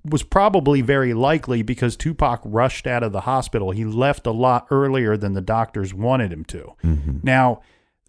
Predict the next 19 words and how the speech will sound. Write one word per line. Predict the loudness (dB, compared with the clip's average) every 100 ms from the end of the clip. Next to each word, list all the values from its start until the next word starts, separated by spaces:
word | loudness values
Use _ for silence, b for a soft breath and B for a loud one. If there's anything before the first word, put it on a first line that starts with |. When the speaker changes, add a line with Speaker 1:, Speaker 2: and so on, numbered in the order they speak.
| -6
Speaker 1:
the | 0
same | 0 2 2 2
story | 2 4 6 6 4
is | 0 -2
basically | 0 0 0 -2 -2 0
rep-, | 0 -2 -4 -16 -6
repeated | 0 0 2 0 2 0
verbatim | 2 0 2 2 4 2 0 -6 -12 _
here | -14 -4 -2 -2 -6 -10
as | -4 -4
well, | 0 0 0 -6 -20 b b
where | 0 2
somebody | 2 2 2 0 2
in | 0
the | 0
group | 0 2 2
called | 2 2 2 2
the |
police | -4 -2 -2 -2 -6 -10